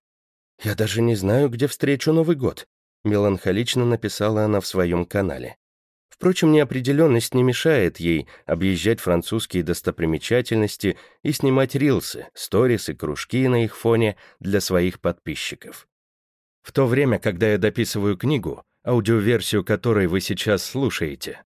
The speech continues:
следственный судья периодически вызывает на беседу Дурова, и всё выглядит так, будто конфликт с прокуратурой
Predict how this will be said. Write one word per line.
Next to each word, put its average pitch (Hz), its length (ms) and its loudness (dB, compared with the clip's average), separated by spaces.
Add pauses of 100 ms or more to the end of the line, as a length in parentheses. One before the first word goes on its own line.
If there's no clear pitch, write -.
(220)
следственный 139 600 0
судья 117 400 0
периодически 127 720 0
вызывает 92 580 2
на 95 80 2
беседу 104 460 0
Дурова, 90 460 -2 (360)
и 90 80 -4
всё - 260 0
выглядит 131 640 -2
так, - 400 -2
будто 85 320 -6
конфликт 87 520 -4
с - 80 -12
прокуратурой 110 720 0